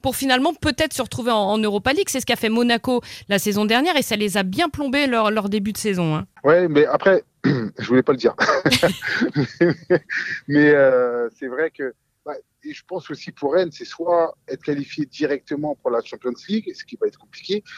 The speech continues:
Speaker 2: soit être, euh, en Europa League. Et je pense qu'ils y auront, ils pourront, euh, voilà, être aussi même plus performants, euh, dans cette compétition-là. On connaît la difficulté de la Champions League aussi. Euh, ça veut pas dire que Rennes, euh, n'a,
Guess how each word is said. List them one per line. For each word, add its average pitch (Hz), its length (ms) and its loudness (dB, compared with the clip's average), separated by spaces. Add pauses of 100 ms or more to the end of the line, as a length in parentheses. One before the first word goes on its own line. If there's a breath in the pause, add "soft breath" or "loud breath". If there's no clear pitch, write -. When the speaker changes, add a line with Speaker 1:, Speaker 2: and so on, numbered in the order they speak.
(180 loud breath)
Speaker 2:
soit 185 600 2 (140)
être, - 280 -4
euh, 127 680 -2 (400)
en 127 100 -14
Europa 131 340 -4
League. 208 200 -10
Et 123 60 -8
je - 80 -12
pense 139 200 -8
qu'ils 120 160 -18
y 117 60 -2
auront, 120 160 2
ils 117 140 -10
pourront, 123 480 2
euh, 104 40 -2 (300)
voilà, 143 200 2
être 123 360 -2
aussi - 280 -2
même 151 180 4
plus - 140 -8
performants, 151 680 2
euh, 127 60 4
dans 123 100 -6
cette - 180 -16
compétition-là. 131 640 -6
On 156 180 -4 (240)
connaît 113 200 -6
la 110 80 0
difficulté - 480 -14
de - 60 -6
la 110 80 0
Champions - 320 -14 (140)
League 147 140 -8
aussi. - 320 -8 (680 loud breath)
Euh, 117 200 6
ça 120 140 -2
veut 107 40 -2
pas 135 140 2
dire 131 180 2
que 123 120 0
Rennes, 127 260 2
euh, 98 840 0
n'a, 104 60 -6